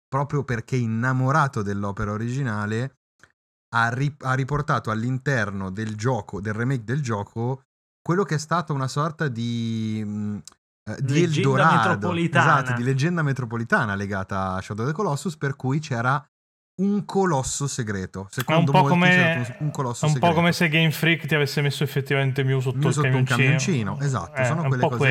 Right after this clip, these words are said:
Speaker 1: lì,
Speaker 3: quella,
Speaker 1: cioè,
Speaker 3: però.
Speaker 1: video-, cioè, hai l'oppor-, hanno avuto l'opportunità, ed è, non si fa molto spesso, di ricostruire al cento per cento quel videogioco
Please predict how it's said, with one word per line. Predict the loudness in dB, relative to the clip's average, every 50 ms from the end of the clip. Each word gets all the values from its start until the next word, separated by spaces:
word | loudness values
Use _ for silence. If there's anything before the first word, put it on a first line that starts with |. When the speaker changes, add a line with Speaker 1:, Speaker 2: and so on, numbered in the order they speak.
| 4
Speaker 1:
lì, | 4 2
Speaker 3:
quella, | 0
Speaker 1:
cioè, | 0 0 0
Speaker 3:
però. | 2 2 0 0 0 -2 -4 -4 -4 -6 -6 -8 -8
Speaker 1:
video-, | -6 -6 -6 -4 -4 -4 -4
cioè, | -2 -2 -2 -2 -4 _ _ _ _ _ _ -2 0
hai | 0 2 2 0 0
l'oppor-, | -2 -2 -4 -6 -8 -8 -8 -6 -4
hanno | -2 -2 0 0
avuto | -2 -2 -4 -6 -6 -6 -6
l'opportunità, | -6 -6 -8 -10 -12 -10 -8 -8 -8 -6 -4 -2 -2 -2 -2
ed | -4 -6 -4 -2
è, | -2 -2 -2 -4 -6 _ _ _ _ -4
non | -2 0 0 0
si | 0 -2 -4
fa | -2 0 -2 -2
molto | -2 -4 -4 -6 -8 -8 -10 -10
spesso, | -10 -8 -8 -8 -8 -8 -8 -10 -10 -8 -6 -6 -6 -8 -10 _ _ _ _ _ _ _ _ _ _ _ _ _ _
di | -16 -14 -8 -4 -2 0 0 0 -4 -6 -10 _ _ _ -14 -10
ricostruire | -6 -6 -6 -4 -2 -2 -2 -2 -2 -2 -2 0 0 0 0 0
al | -2 -2
cento | -2 -4 -6 -6 -4 -6 -6
per | -6 -8 -8
cento | -6 -6 -6 -4 -6 -6 -8 -10
quel | -8 -6 -6 -6 -4
videogioco | -6 -6 -6 -6 -8 -8 -10 -10 -10 _ -8 -8 -8 -8 -10 _